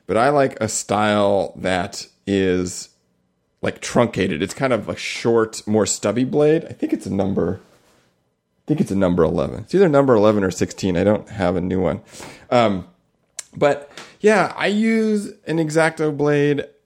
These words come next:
like, literally over ten times a day. I use them to open boxes.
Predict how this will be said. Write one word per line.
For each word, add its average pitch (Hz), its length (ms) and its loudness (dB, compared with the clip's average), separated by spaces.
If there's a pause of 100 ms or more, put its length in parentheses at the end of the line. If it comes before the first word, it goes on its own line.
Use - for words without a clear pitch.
(140)
like, 160 180 -2
literally 139 600 2
over 123 260 2
ten 120 300 -4
times 104 240 0
a 92 60 -4
day. 92 360 -2
I 101 40 2
use 107 180 4
them 104 140 0
to 101 100 0
open 87 280 0
boxes. 113 600 0